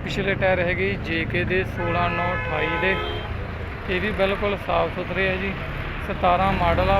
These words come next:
ਪੰਜ ਲੱਖ ਤੇ ਪੰਤਾਲੀ ਹਜ਼ਾਰ ਰੁਪਇਆ ਡਿਮਾਂਡ ਆ ਜੀ। ਉਸ ਤੋਂ ਅਗਲਾ ਟਰੈਕਟਰ ਆ ਗਿਆ ਜੀ ਜੌਨ ਡੀਅਰ ਫੋਰ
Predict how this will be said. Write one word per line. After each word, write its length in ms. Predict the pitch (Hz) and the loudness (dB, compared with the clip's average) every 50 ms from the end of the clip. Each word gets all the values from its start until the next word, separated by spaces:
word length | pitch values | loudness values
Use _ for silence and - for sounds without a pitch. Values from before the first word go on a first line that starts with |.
| - - - | 4 4 2
ਪੰਜ 260 | 180 170 175 180 180 | 2 2 0 0 -2
ਲੱਖ 320 | 185 180 175 170 165 170 190 170 | 0 0 0 0 0 -2 -4 -4
ਤੇ 100 | 185 185 185 - | -4 -4 -4 -4
ਪੰਤਾਲੀ 520 | 190 185 180 165 - 180 165 165 170 180 170 | -4 -4 -4 -4 -2 0 0 0 0 -2 -2
ਹਜ਼ਾਰ 280 | 165 170 165 156 156 | -2 -2 0 0 0
ਰੁਪਇਆ 360 | 151 156 - 175 165 175 190 190 | -2 -4 -6 -4 -2 0 0 0
ਡਿਮਾਂਡ 420 | - 170 160 156 151 147 143 143 | 0 -2 0 0 -2 -2 -2 -4
ਆ 20 | - | -4
ਜੀ। 140 | - - - - - - - - - - - - - - - - - - - - - - 190 | -4 -4 -6 -6 -8 -8 -8 -8 -8 -8 -10 -10 -10 -10 -8 -8 -8 -8 -8 -8 -8 -6 -4
ਉਸ 120 | 185 180 - - | -4 -4 -2 0
ਤੋਂ 100 | 202 190 | 0 2
ਅਗਲਾ 160 | 196 196 190 | 2 2 2
ਟਰੈਕਟਰ 300 | 185 185 185 185 196 196 | 2 0 0 2 2 2
ਆ 80 | 202 190 | 4 4
ਗਿਆ 100 | 185 190 | 4 2
ਜੀ 160 | 190 170 156 | 0 0 -2
ਜੌਨ 200 | 170 170 175 190 | -2 -2 -2 -2
ਡੀਅਰ 280 | 190 208 202 196 196 180 160 - | 0 0 2 2 2 0 -2 -4
ਫੋਰ 180 | - 175 165 160 | -4 -4 -4 -4